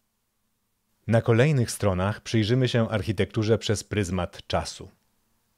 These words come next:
Naszymi bohaterami będą budynki stare i nowe,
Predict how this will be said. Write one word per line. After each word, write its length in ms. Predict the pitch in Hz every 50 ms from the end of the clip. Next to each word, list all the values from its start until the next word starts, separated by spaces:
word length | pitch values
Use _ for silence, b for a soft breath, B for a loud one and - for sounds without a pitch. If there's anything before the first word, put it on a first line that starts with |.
| _ -
Naszymi 340 | 117 120 - 131 127 127
bohaterami 600 | 117 117 110 120 117 - 113 110 127 139 143 139
będą 240 | 123 127 123 117 117
budynki 440 | 107 104 117 117 120 117 - - 101
stare 460 | 98 - - - 110 117 120 117 113
i 160 | 113 120 110
nowe, 380 | 104 113 107 98 82 76 73 -